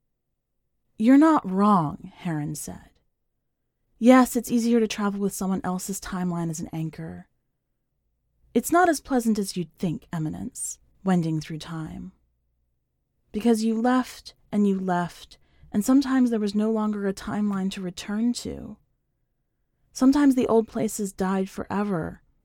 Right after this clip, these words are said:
worlds ended, and sometimes Heron did not know how much strength they had left in them to start over, knowing this was destined to happen again and again. Dog was better now.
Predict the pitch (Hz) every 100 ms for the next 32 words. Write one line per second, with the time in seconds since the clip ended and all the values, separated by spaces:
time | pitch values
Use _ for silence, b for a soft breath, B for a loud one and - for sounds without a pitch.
0 | _ 196 208 214 202 - 196 208 196 165
1 | - - _ _ _ _ 240 233 285 302
2 | 302 269 254 226 226 208 208 - 214 220
3 | 220 190 214 214 - - - 240 240 -
4 | 196 202 196 196 - 233 190 175 196 -
5 | 196 202 - 208 208 180 165 190 - _
6 | _ _ _ 220 226 226 - 208 - 214
7 | - 233 214 202 - 220 226 196 180 -
8 | 180 - 185 202 180 - 170 170 - 185
9 | 190 160 156 170 - _ _ _ _ _
10 | _ _ _ _ _ _ _ _ 277 285
11 | 269 226 - 175 170 170 165 170 175